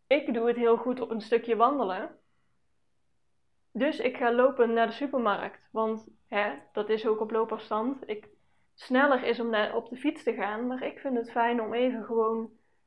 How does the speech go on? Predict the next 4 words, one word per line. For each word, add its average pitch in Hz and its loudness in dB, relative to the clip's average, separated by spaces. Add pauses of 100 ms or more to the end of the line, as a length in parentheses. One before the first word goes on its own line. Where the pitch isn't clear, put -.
(640)
eh, 226 -4 (600)
alleen 269 6
te 262 -6
lopen. 254 4